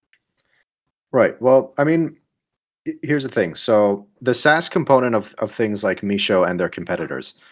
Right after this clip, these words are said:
um, what they're capitalizing on is something that you see here as well, which is the fact that everyone basically lives off of, off of WhatsApp and other texting apps. Um, so, I mean, Meesho would not be Meesho if it were not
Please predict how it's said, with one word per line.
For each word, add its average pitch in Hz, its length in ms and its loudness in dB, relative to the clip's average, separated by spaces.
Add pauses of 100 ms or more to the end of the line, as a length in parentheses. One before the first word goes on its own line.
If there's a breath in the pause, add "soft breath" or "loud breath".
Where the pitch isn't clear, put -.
(380 soft breath)
um, 87 520 -2
what 113 160 2
they're 143 120 4
capitalizing 117 640 2
on 92 360 2
is 90 220 -2
something 107 300 -2
that 95 120 -2
you 101 60 -6
see 104 240 -2
here 104 220 2
as 90 140 -2
well, 104 320 4
which 92 200 -2
is 85 160 -2
the 90 80 -8
fact 95 340 2
that 92 160 2
everyone 104 380 0
basically 92 440 0
lives 87 240 -4
off 87 240 -2
of, 78 440 -8
off 85 180 -4
of 82 100 -16
WhatsApp 87 480 0
and 87 100 -2
other 82 160 -4
texting - 420 -6
apps. - 300 -6 (600 loud breath)
Um, 82 440 -4 (180)
so, 104 540 2
I 107 80 -2
mean, 110 300 -2
Meesho 139 360 2
would 113 120 4
not 117 200 0
be 117 140 2
Meesho 104 520 4
if 98 120 -6
it 101 60 -2
were 98 240 0
not 92 280 2